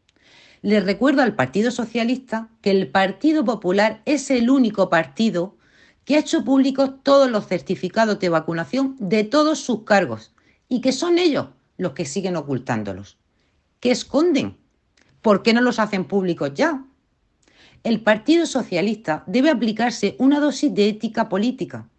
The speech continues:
de coherencia y hacer dimitir al diputado socialista Peñalver, que se vacunó fuera del protocolo.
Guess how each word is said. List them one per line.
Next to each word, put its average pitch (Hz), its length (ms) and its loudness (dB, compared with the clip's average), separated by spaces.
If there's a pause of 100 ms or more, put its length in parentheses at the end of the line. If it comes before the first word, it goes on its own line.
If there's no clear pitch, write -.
(120)
de 185 280 2
coherencia 165 840 0 (300)
y 190 160 -2
hacer 135 260 -2
dimitir 190 640 2 (140)
al 160 160 -2
diputado 139 480 -2
socialista 185 640 -4
Peñalver, 240 580 2 (320)
que 311 120 0
se 339 140 -2
vacunó 330 600 0 (200)
fuera 302 240 0
del 202 120 0
protocolo. 131 720 -6